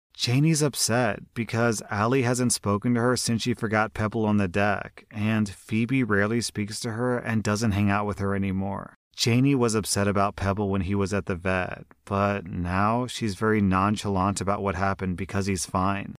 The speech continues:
My husband and I have been talking about what to do with Janie. We decided on making her get a job to pay for Pebble's vet expenses,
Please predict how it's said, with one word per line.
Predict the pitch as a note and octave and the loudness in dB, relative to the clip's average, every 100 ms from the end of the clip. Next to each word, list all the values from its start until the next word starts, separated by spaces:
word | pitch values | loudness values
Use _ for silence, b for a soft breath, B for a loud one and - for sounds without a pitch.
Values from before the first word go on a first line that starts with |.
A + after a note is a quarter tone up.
| _ - | _ -4
My | F#2+ G2 | -2 0
husband | E2+ F2+ F#2 A2 G#2 | 0 -2 -2 0 2
and | G#2+ | 4
I | G#2 | 2
have | G#2 G2 | 2 0
been | G2 | 0
talking | E2+ F#2+ F#2 A2 G2 | 0 -2 0 0 2
about | F#2+ G#2 | 2 0
what | F#2+ - | -2 -2
to | F#2+ | -2
do | F#2+ | 0
with | F#2 F2+ | 0 -2
Janie. | - F#2+ G2 A2 - - _ _ | -4 -2 -2 -6 -12 -20 _ _
We | G#2 | -2
decided | G#2 A2 - F#2+ G2 A2 | 0 2 0 0 0 0
on | A2 G2 | 2 2
making | G2 - G#2 | 0 -2 -2
her | G#2 | -2
get | F#2+ G#2 | 0 0
a | G2+ | 0
job | - F#2+ G#2+ | 0 2 2
to | - | -2
pay | G#2 G#2 G2+ | -2 -2 0
for | G#2+ | 0
Pebble's | - G2+ G#2+ F2 | 0 0 0 -2
vet | G#2 G2+ | 0 0
expenses, | F#2+ - G2+ F#2+ - G#2 G#2 - | -2 -4 -4 -4 -6 -8 -10 -14